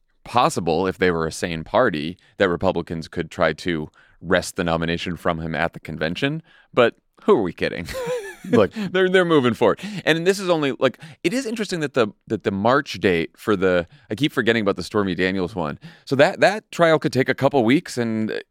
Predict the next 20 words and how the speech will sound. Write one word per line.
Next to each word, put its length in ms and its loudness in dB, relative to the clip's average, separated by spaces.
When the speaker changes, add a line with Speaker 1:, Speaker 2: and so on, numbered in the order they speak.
Speaker 1:
could 160 -2
get 140 2
a 40 2
guilty 280 2
verdict 360 0
there 260 4
by 320 4
April 360 2
or 80 2
May. 380 0
In 300 2
May, 480 2
if, 380 -2
if 260 0
Cannon 340 0
doesn't 320 4
move 220 2
it, 160 0
you 140 -8
know, 300 0